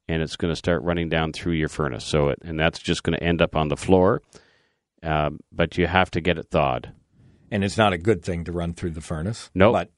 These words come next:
Speaker 2: it's the
Speaker 1: 'Cause
Speaker 2: only thing we can
Speaker 1: yeah,
Speaker 2: do.
Speaker 1: 'cause sometimes it just depends where the manufacturer put the control board, the electronics, and hopefully it's not in an area that gets dripped on because then it'll just stop working.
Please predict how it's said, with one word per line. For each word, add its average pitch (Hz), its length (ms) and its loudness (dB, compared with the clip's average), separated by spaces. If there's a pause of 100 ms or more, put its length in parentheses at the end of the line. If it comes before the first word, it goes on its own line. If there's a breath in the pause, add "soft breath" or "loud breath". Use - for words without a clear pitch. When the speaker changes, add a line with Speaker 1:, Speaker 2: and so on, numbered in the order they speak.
(100)
Speaker 2:
it's 98 260 -10
the 95 100 -16
Speaker 1:
'Cause 101 240 4
Speaker 2:
only 98 120 -2
thing 95 260 -6
we 92 220 -4
can - 180 -6
Speaker 1:
yeah, - 60 2
Speaker 2:
do. 98 300 -2
Speaker 1:
'cause 85 240 -2
sometimes 92 720 0
it 92 160 -6
just 101 220 0
depends 98 440 2
where 95 360 2
the 95 80 -2
manufacturer 98 600 2
put - 260 -2
the 95 360 0
control 104 400 2
board, 73 320 -2
the 78 80 0
electronics, - 640 0
and 76 180 -6
hopefully 85 380 0
it's - 180 -4
not 82 200 2
in 80 60 -2
an 80 100 0
area 80 240 4
that 78 140 0
gets - 180 -6
dripped - 280 2
on 71 160 2
because 76 380 0
then 73 260 0
it'll 69 220 -6
just 64 240 -6
stop - 340 -4
working. 85 360 0